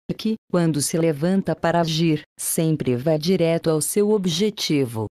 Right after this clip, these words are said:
tinha preso alguns altos funcionários do império que se tinham distinguido especialmente pela infâmia e pela crueldade de seus atos,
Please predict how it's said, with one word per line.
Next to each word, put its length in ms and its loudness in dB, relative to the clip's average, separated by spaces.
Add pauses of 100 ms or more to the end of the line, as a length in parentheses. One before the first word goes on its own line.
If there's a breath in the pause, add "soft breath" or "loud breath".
tinha 320 2
preso 480 2
alguns 580 2
altos 500 0
funcionários 1000 2
do 100 0
império 720 2
que 160 2
se 140 -2
tinham 360 0
distinguido 800 0
especialmente 920 0
pela 240 0
infâmia 720 0
e 80 2
pela 260 0
crueldade 800 0
de 140 -2
seus 460 0
atos, 540 0